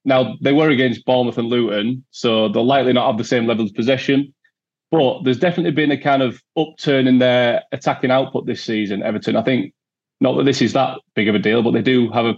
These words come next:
higher X G than Manchester United. Um, they're in the top half, basically, for X G total. And they've got Calvert-Lewin back in the team now, and they're a real threat. He was brilliant last week against West Ham. So I wouldn't want to call a winner in this one, um, despite kind of the difference in the league table.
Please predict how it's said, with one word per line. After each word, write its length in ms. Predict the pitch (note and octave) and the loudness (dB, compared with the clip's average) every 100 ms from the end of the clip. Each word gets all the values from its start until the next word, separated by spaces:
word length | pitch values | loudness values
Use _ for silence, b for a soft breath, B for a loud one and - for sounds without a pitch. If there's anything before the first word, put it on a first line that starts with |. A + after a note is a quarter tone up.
| _ | _
higher 260 | - B2 A#2 | -2 0 0
X 120 | A2+ | -2
G 140 | - A#2 | -2 -2
than 140 | A2+ | 0
Manchester 420 | A#2 A2 B2 - | -2 -2 -4 -2
United. 420 | A2+ A#2+ A2 A2 - B B B - | 0 2 2 0 -4 B B B -4
Um, 180 | A#2+ A2 | 0 2
they're 140 | C3 | 4
in 80 | D3+ | 2
the 60 | C3 | 2
top 260 | D#3+ C3 | 0 0
half, 320 | C#3+ B2+ A2+ | 0 0 0
basically, 320 | - A2 - A2 | -2 -4 -4 -4
for 120 | A#2+ | -2
X 220 | A#2 - | -4 -6
G 260 | - A2+ G#2 | -4 -2 -2
total. 640 | B2 A#2 A2+ - F2+ - _ _ - | 0 0 -2 -4 -6 -6 _ _ -4
And 80 | B2 | 0
they've 80 | |
got 180 | C3 E3+ | 0 0
Calvert-Lewin 480 | E3 D#3 D3 D3 C#3 | 2 2 4 4 4
back 180 | C3 B2+ | 2 0
in 60 | |
the 100 | C3+ | 0
team 220 | B2+ C3+ B2 | 0 0 2
now, 160 | A#2 | 2
and 100 | A#2+ | 2
they're 120 | B2+ | 2
a 40 | C3 | 2
real 260 | C#3 C#3 | 4 2
threat. 340 | B2 A#2+ A#2+ A2+ | 0 -2 -2 0
He 80 | C#3+ | 0
was 100 | A#2 | 0
brilliant 380 | B2+ C3 B2 | -2 0 0
last 220 | A2+ G#2+ - | -2 -6 -4
week 280 | G#2 F#2+ _ _ _ _ _ - | -4 -6 _ _ _ _ _ -8
against 340 | G#2 B2 A2 | -2 0 0
West 220 | A#2 A2+ | -2 -2
Ham. 440 | - A2 G#2 G#2+ - | 0 0 0 -4 -6
So 440 | - A#2+ A#2 A#2+ - _ _ _ _ _ _ | -2 0 0 -2 -8 _ _ _ _ _ _
I 60 | - | 0
wouldn't 200 | C#3+ E3+ | 4 4
want 160 | F3+ C3 | 2 -2
to 60 | |
call 240 | - E3 D3+ | 0 2 4
a 20 | |
winner 220 | D3+ E3 | 4 4
in 80 | E3 | 2
this 240 | E3 - | 0 0
one, 320 | E3 E3+ F3 - - | 0 0 -2 -8 -4
um, 280 | B2 A#2+ A2+ | -2 0 -2
despite 480 | B2+ - C#3 C#3 B2+ | -4 -2 0 0 0
kind 140 | C3+ | 0
of 80 | C3 | 0
the 80 | A#2 | 0
difference 380 | C3+ B2+ C3 | -2 -2 -4
in 80 | B2 | -2
the 40 | B2+ | 0
league 260 | B2+ B2 | 0 0
table. 460 | - C3 B2+ D3 | 0 0 2 -2